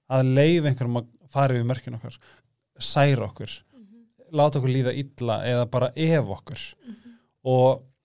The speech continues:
Speaker 1: ég sé það svo skýrt núna með hvar ég stend í mínu lífi.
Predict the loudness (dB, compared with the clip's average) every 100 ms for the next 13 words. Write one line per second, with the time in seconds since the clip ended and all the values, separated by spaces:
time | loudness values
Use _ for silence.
0 | _ _ -10 -2 0 0 0 0 0 -2
1 | -6 -6 -8 -8 -8 -4 -4 -6 -8 -6
2 | -4 -4 -6 -6 -4 -6 -4 -6 -4 -6
3 | -4 -4 -6 -8 -10